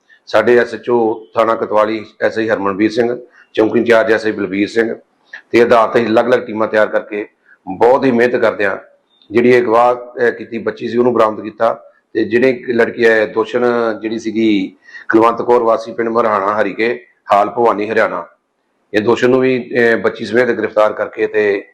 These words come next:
ਇਹ ਬਹੁਤ ਵੱਡੀ ਕਾਮਯਾਬੀ ਹਾਸਲ ਕੀਤੀ ਹੈ। ਇਹਦੇ ਵਿੱਚ ਮੈਂ ਇਹ ਦੱਸਣਾ ਚਾਹੁੰਦਾ ਵੀ ਇਹ ਸਾਰਾ ਜਿਹੜਾ, ਅਹ, ਕੰਮ ਕੀਤਾ ਗਿਆ, ਇਹ ਸਾਡੀ ਟੀਮ ਵੱਲੋਂ ਬਹੁਤ ਹੀ ਸ਼ਲਾਘਾਯੋਗ ਕੰਮ ਹੈ।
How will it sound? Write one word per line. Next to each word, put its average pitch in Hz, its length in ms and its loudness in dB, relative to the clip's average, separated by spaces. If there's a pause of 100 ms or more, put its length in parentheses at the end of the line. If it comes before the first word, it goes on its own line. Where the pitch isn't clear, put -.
ਇਹ 104 60 -12
ਬਹੁਤ 110 220 2
ਵੱਡੀ 113 180 0
ਕਾਮਯਾਬੀ 101 480 0
ਹਾਸਲ 98 200 -2
ਕੀਤੀ 104 320 -8
ਹੈ। 117 100 -2 (520)
ਇਹਦੇ 120 140 4
ਵਿੱਚ 131 160 0
ਮੈਂ 123 180 2
ਇਹ 135 40 2
ਦੱਸਣਾ 117 280 -2
ਚਾਹੁੰਦਾ 113 360 -4 (520)
ਵੀ - 200 -10
ਇਹ 151 520 2
ਸਾਰਾ 127 440 4
ਜਿਹੜਾ, 120 340 4
ਅਹ, 113 520 0
ਕੰਮ 107 240 -4
ਕੀਤਾ 107 220 -4
ਗਿਆ, 117 240 2 (100)
ਇਹ 127 140 0
ਸਾਡੀ 117 240 0
ਟੀਮ 113 240 -6
ਵੱਲੋਂ 117 140 0
ਬਹੁਤ 120 400 2
ਹੀ 131 120 -10
ਸ਼ਲਾਘਾਯੋਗ 113 480 0
ਕੰਮ 113 240 -2
ਹੈ। 117 60 -6